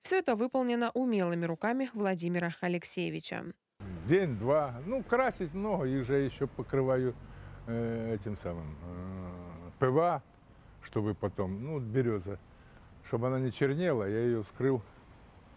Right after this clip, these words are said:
Speaker 2: П В А, и все. Отшлифовал П В А и, ну, день, два, три от силы.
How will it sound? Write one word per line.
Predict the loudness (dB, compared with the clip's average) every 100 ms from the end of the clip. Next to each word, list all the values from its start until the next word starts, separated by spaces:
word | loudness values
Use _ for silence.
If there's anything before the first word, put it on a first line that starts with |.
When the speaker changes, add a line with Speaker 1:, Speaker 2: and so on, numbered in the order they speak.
| -20 -20 -20 -20 -20 -2
Speaker 2:
П | 2
В | 4
А, | 4 2 -2 -10 -12
и | -8 -8
все. | -6 -8 -8 -2
Отшлифовал | -2 0 -2 2 4 4 2 0
П | -4
В | 0
А | 0 0
и, | -4 -8 -14 -20 -20 -20 -18 -4
ну, | 0
день, | 4 6 6
два, | 6 4 4
три | 4 4 4 0
от | -6 -8
силы. | -8